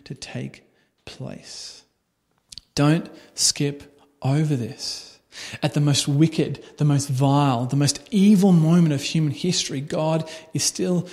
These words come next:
securing his promises. In the rejection, in the beating, in the miscarriage of justice, in the torture, in the blasphemy on the Roman cross, God is still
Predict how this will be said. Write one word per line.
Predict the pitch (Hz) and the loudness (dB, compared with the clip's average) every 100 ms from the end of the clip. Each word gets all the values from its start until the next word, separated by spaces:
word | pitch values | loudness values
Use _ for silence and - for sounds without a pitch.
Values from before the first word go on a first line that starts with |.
| - | -6
securing | - 156 - - 151 151 151 | -2 -2 -4 -4 0 2 2
his | 143 - 143 | -2 -4 -6
promises. | - - 147 147 - 139 139 143 - - _ - - | -8 -10 -6 -4 -4 -8 -12 -14 -14 -16 _ -16 -2
In | 175 156 | 2 4
the | 139 | 2
rejection, | 127 123 143 139 - - 175 165 160 - _ _ - - | 0 -4 -2 -4 -2 -4 -2 -4 -4 -12 _ _ -20 -6
in | 156 135 | -2 0
the | |
beating, | 123 139 147 143 151 160 170 175 - - - | -2 -4 -2 0 2 2 0 -4 -12 -20 -4
in | 143 | 0
the | 127 | 2
miscarriage | 135 147 - - 151 139 | 2 2 0 -2 -2 -2
of | 123 - | -4 -6
justice, | - 151 143 - - - - - - - - | -10 -8 -4 -4 -6 -10 -10 -12 -14 -14 -6
in | 131 | -4
the | |
torture, | 123 - - 175 185 - 165 | -4 -8 -4 -2 -2 -2 -4
in | 143 | -2
the | 135 | -4
blasphemy | 120 143 143 143 - 156 131 | -4 -4 -4 0 0 0 -2
on | 123 117 | -2 -2
the | |
Roman | 120 127 139 151 156 165 | -4 -4 -2 -2 -2 -4
cross, | 131 - 139 131 - - - _ | -8 -8 -6 -6 -8 -10 -20 _
God | 156 147 151 151 - | -2 0 0 -2 -4
is | 139 | -2
still | - - 151 139 139 | 0 0 0 0 -2